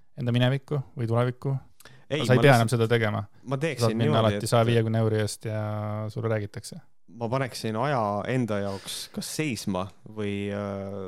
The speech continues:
Speaker 2: või aeglasemalt tiksuma öösel, kui ma magan näiteks.
Speaker 1: Aga kui aeg seisab, kas siis sina seisad ka?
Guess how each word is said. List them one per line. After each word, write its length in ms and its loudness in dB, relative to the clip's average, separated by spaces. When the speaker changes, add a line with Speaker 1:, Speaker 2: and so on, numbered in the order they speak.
Speaker 2:
või 160 -6
aeglasemalt 560 -4
tiksuma 480 -6
öösel, 300 -2
kui 80 -4
ma 100 -4
magan 320 -8
näiteks. 360 -16
Speaker 1:
Aga 180 -2
kui 140 6
aeg 260 8
seisab, 400 2
kas 160 -4
siis 140 -8
sina 240 2
seisad 300 0
ka? 240 0